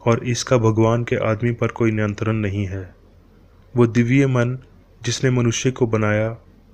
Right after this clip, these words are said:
वो अपनी छवि और समानता को बनाए रखता है। मानव मन भगवान के विपरीत है और उसे बंद करना चाहिए, जैसा कि सेंट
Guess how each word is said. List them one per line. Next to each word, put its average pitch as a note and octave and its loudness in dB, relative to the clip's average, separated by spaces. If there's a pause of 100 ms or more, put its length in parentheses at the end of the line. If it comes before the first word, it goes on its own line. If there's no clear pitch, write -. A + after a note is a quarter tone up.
वो A#2+ 6
अपनी A#2+ 0
छवि A#2 0
और A2 -2
समानता G#2+ -2
को A2 -4
बनाए G#2 2
रखता G2 -4
है। G2 -4 (920)
मानव A#2+ 2
मन A#2+ 0
भगवान A2 2
के A2+ -4
विपरीत G#2+ 2
है G#2+ -2 (560)
और A#2 4
उसे B2+ 0
बंद A2 2
करना G#2+ -2
चाहिए, G2 -6 (680)
जैसा A2+ 2
कि A2+ -2
सेंट A2 -2